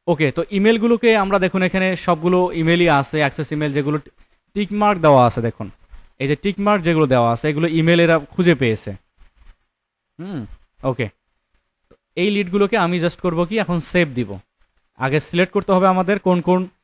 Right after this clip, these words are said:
লিডগুলোকে আমি সেভ দিতে যাচ্ছি। এখান থেকে সিলেকশন বাটনে আমরা প্রেস করে দিচ্ছি। Selection all people, পঁচিশটা পিপল দেওয়া আছে এখানে, মানে per পেজে পঁচিশটা থাকে। Maximum people per company,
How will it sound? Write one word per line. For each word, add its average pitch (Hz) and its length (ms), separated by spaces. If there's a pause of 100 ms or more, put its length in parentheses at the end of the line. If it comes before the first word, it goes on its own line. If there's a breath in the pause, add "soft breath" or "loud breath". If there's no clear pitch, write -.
(240)
লিডগুলোকে 170 520
আমি 175 140
সেভ 175 220
দিতে 165 200
যাচ্ছি। 190 440
এখান 147 260
থেকে 160 160
সিলেকশন 175 480
বাটনে 170 380 (400)
আমরা 135 180
প্রেস 170 260
করে 139 160
দিচ্ছি। 110 360 (520)
Selection 185 480
all 160 280 (100)
people, 185 360 (200)
পঁচিশটা 175 400
পিপল 139 280
দেওয়া 117 180
আছে 110 200
এখানে, 107 260 (340)
মানে 170 340 (100)
per 147 180
পেজে 160 320
পঁচিশটা 185 400
থাকে। 113 280 (400)
Maximum 214 640 (1040)
people 196 360
per 170 220
company, 143 560